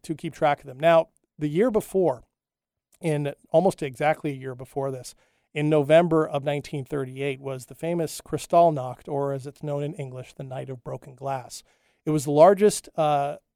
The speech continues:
anti-Jewish riot, pogrom, as they're called, uh, in German history, and it was nationwide. It was something that the Nazis pitched as a, a wellspring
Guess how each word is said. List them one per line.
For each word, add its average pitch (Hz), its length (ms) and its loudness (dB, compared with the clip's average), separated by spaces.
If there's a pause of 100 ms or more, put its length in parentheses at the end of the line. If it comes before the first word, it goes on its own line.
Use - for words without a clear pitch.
(160)
anti-Jewish 170 1160 0
riot, 143 480 -2 (100)
pogrom, 139 480 -2
as 131 140 -16
they're 131 100 -10
called, 135 360 -8 (440)
uh, 143 360 0 (520)
in 151 300 -4
German 139 300 -6
history, 175 440 -2 (480)
and 165 540 4 (300)
it 170 120 0
was 160 300 2
nationwide. 147 720 -2 (500)
It 160 160 -4
was 160 160 -4
something 190 360 2
that 160 180 0
the 135 180 -6
Nazis 156 480 0
pitched - 420 -4
as 143 380 -6
a, 135 300 -8 (500)
a 147 100 -4
wellspring 175 800 2